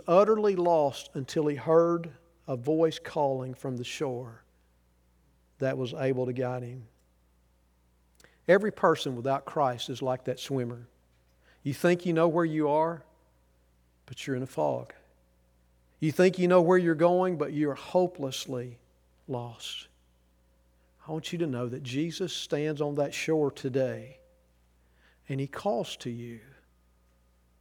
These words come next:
"Come unto me, all ye who are weary and heavy laden, and I'll give you rest." Quit trying all the stuff of the world. Quit trying to go your own direction.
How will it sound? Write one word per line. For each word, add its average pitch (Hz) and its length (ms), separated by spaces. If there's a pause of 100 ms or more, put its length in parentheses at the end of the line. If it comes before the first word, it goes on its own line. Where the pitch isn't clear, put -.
(240)
"Come 180 220
unto 202 180
me, 147 480 (880)
all 147 280
ye 180 220
who 185 180
are 160 120
weary 156 560 (220)
and 123 140
heavy 131 240
laden, 127 500 (1300)
and 131 120
I'll 151 140
give 117 220
you 123 100
rest." 135 600 (1120)
Quit 208 260
trying 202 320
all 156 180
the 175 40
stuff - 320
of 185 60
the 175 60
world. 127 380 (120)
Quit 175 200
trying 175 260
to 165 60
go 165 160
your 151 180
own 160 160
direction. 147 560